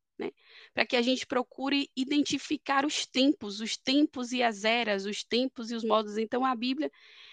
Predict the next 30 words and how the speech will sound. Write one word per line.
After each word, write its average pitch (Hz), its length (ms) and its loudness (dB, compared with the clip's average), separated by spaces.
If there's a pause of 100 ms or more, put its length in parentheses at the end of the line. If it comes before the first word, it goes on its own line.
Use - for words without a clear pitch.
(180)
ela 262 420 2
nos 269 300 2
convoca 269 640 6
em 254 60 0
muitos 254 320 0
momentos 254 440 2
a 285 100 2
isso, 254 260 0
a 240 60 8
observar, 247 640 2
entender 262 840 4
os 277 160 -2
tempos. 233 440 -2
Paulo 208 320 2
até 214 240 -2
fala, 208 400 2 (500)
se - 120 -8
eu - 20 -2
não 214 120 2
me 208 100 -2
engano, 202 560 -2
em 202 320 -4 (440)
Efésios, 220 1160 0 (460)
eu 202 80 -6
acho, 202 420 -4
acho - 260 -10
que - 80 -10
Efésios, 226 440 0
ele 202 160 -6
diz 202 240 -8